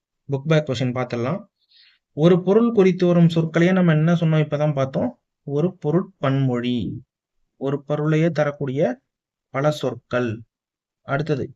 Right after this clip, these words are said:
ஒரு பொருட்பன்மொழிக்கு சான்று என்னென்னலாம் பார்த்தோம், மீமிசை, அடுத்தது உயர்ந்தோங்கி, உயர்ந்து ஓங்கி,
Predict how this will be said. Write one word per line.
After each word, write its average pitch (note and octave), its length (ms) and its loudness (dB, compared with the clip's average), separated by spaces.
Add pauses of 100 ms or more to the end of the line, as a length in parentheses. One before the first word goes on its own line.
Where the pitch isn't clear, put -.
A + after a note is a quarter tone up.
(140)
ஒரு F3+ 300 -2
பொருட்பன்மொழிக்கு E3+ 920 0
சான்று D3+ 640 -2 (180)
என்னென்னலாம் D3+ 480 0
பார்த்தோம், D3 500 -4
மீமிசை, C#3 920 -2 (540)
அடுத்தது C3 480 -6 (260)
உயர்ந்தோங்கி, C#3+ 1080 0 (1700)
உயர்ந்து D#3+ 760 0 (680)
ஓங்கி, C#3 680 -4